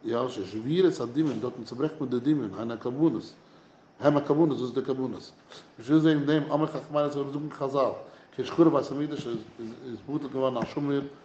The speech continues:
דער שומר, דער טאטש, דאס האט מען געשפי-, געשמיסט, א שומר אין דער טאטש, דער צעברעכט די לייב, דער צעברעכט די דמיונות. און נאכדעם איז בטל געווארן, דער נופל ספר, וואו דאס איז דער שכל הנקנה.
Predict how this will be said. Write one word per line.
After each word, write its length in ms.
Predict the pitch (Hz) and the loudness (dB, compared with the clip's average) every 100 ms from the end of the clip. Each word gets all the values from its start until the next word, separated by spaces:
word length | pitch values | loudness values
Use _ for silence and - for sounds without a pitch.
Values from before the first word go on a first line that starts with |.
| - - - | -20 -20 -10
דער 100 | 110 | -8
שומר, 380 | 113 131 135 160 165 - - - - - | -2 0 2 0 -2 -12 -20 -20 -20 0
דער 100 | 127 123 | 0 4
טאטש, 440 | 147 135 120 98 | 4 6 4 -2
דאס 200 | - - | -14 -16
האט 120 | 110 117 | -12 -10
מען 120 | 113 | -8
געשפי-, 260 | 104 - 139 | -10 -10 -8
געשמיסט, 500 | 135 117 135 127 - - - - - - - | -8 -8 -4 -4 -6 -14 -20 -20 -20 -20 -8
א 200 | - 117 | -4 -2
שומר 300 | - 156 135 | 2 2 4
אין 180 | 117 110 | 2 -2
דער 160 | 110 | -4
טאטש, 440 | 135 131 113 - - - - | 0 0 0 -6 -18 -18 -16
דער 80 | 101 | -10
צעברעכט 360 | 123 117 131 | -6 0 0
די 80 | 123 | 2
לייב, 200 | 117 117 | 2 2
דער 280 | 113 117 117 - | 0 -4 -6 -6
צעברעכט 220 | 120 104 | -6 -6
די 160 | 101 95 | -8 -6
דמיונות. 340 | 104 131 135 - - - - - - - _ | -2 -2 -4 -8 -20 -20 -20 -20 -20 -20 _
און 640 | 156 156 151 143 135 127 | 4 6 6 4 2 2
נאכדעם 320 | 143 147 135 | 0 0 0
איז 80 | 127 | -2
בטל 260 | 120 139 123 | -2 -4 -4
געווארן, 500 | 127 127 123 117 107 101 - - - | 0 2 2 0 -8 -12 -20 -20 -10
דער 80 | 113 | -2
נופל 320 | 135 139 127 | 0 0 -2
ספר, 520 | - 151 147 139 120 101 101 - _ _ _ _ | -2 -2 0 0 0 -2 -10 -20 _ _ _ _
וואו 80 | 110 | -4
דאס 120 | 123 | -4
איז 100 | 113 | -2
דער 100 | 110 | -6
שכל 340 | 104 123 117 101 | -2 -2 -2 -8
הנקנה. 460 | 95 131 143 165 | -6 -8 0 0